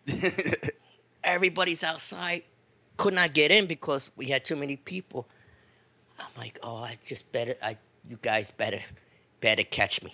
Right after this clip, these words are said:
Speaker 2: And they caught me,
Speaker 1: Yeah.
Speaker 2: threw me on the bar, and that was it.
Speaker 1: Yeah. I, I've seen, what was crazy is I saw, uh, so it's called the Micro Wrestling Federation, and it's, uh, little people wrestling,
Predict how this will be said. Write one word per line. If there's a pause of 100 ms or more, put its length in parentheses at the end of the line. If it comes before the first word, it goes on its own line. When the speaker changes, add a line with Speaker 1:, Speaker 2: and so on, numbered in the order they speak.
(140)
Speaker 2:
And
they
caught
me, (100)
Speaker 1:
Yeah.
Speaker 2:
threw
me
on
the
bar, (560)
and
that
was
it. (800)
Speaker 1:
Yeah. (1040)
I, (160)
I've
seen,
what
was
crazy
is
I
saw,
uh, (640)
so
it's
called
the
Micro
Wrestling
Federation,
and
it's,
uh,
little
people
wrestling,